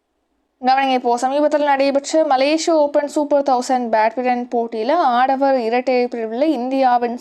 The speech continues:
சாத்விக் சிராக் ஷெட்டி இணை வந்து வெள்ளி பதக்கம் வென்றிருக்காங்க. So, இறுதி சுற்றுல பாத்தீங்கன்னா உலகின் நம்பர் ஒன் இணையான சீனாவின் வாங் செங் லியாங் வெய்கெங் இணை தான் சாத்விக் சிராக் ஷெட்டி இணையை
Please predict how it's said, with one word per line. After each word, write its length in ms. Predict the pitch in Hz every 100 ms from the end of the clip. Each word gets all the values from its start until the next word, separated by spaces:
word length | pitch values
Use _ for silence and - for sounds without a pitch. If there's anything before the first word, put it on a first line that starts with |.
| -
சாத்விக் 500 | 233 247 254 269 -
சிராக் 320 | 262 240 226 -
ஷெட்டி 180 | 262 233
இணை 100 | 226 220 214
வந்து 200 | 233 349
வெள்ளி 240 | 269 294
பதக்கம் 360 | 302 240 226 226
வென்றிருக்காங்க. 500 | 214 202 208 196 196 - _ _ _ _ _ _ _ _ _ _ _ -
So, 60 | 311 311
இறுதி 220 | 359 427 427
சுற்றுல 280 | 349 339 311
பாத்தீங்கன்னா 340 | 285 277 330 339
உலகின் 240 | 294 311
நம்பர் 320 | 285 254 311
ஒன் 180 | 330 330 302
இணையான 480 | 285 277 254 254 339 -
சீனாவின் 520 | 311 320 311 294 294 269
வாங் 300 | 254 294 302 -
செங் 240 | 294 294 285 247
லியாங் 460 | 269 277 277 277 262
வெய்கெங் 420 | 247 240 233 240 226 214
இணை 140 | 220 220
தான் 140 | 359 359
சாத்விக் 420 | 262 269 269 262
சிராக் 300 | 262 233 233
ஷெட்டி 200 | 262 233 214
இணையை 220 | 208 202